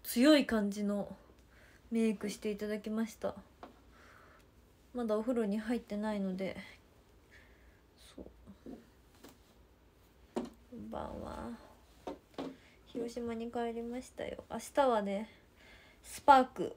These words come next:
in川崎ですので、はい、明日は川崎で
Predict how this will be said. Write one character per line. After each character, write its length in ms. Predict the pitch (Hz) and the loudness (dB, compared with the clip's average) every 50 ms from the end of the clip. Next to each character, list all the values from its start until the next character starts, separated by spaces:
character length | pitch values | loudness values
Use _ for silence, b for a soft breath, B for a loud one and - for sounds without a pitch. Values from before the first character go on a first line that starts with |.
| - B B B B B B B - - - | -12 B B B B B B B -20 -10 -6
in 260 | 220 220 214 208 - - - - | -4 -2 -2 -4 -4 -8 -10 -6
川 260 | - 247 233 226 233 | -2 2 2 2 2
崎 440 | 233 247 240 - - 226 220 - - - - - - - - - - - - b b b b b b b b - | 2 -2 -6 -6 -6 -8 -8 -8 -8 -14 -18 -18 -20 -20 -20 -20 -20 -20 -20 b b b b b b b b -2
で 140 | - 247 254 | 0 2 2
す 160 | 254 - 233 | 2 0 -4
の 180 | 226 208 196 180 | -4 -4 -2 -2
で、 80 | - - | -2 -4
は 60 | - | -6
い、 40 | - - - - - - - - - - - - - - - - - - - b b b b b - - B B B B B B B - - - - - - - - | -8 -12 -20 -20 -20 -20 -20 -20 -20 -20 -20 -20 -20 -20 -20 -20 -20 -20 -20 b b b b b -20 -20 B B B B B B B -20 -20 -20 -20 -20 -14 -10 -8
明 80 | 113 | -8
日 40 | 107 | -8
は 100 | - - - - - | -8 -12 -16 -18 -16
川 220 | - - - - | -14 -12 -10 -10
崎 320 | - - - - - 254 240 | -10 -12 -16 -18 -16 -14 -12
で 140 | 240 247 | -12 -12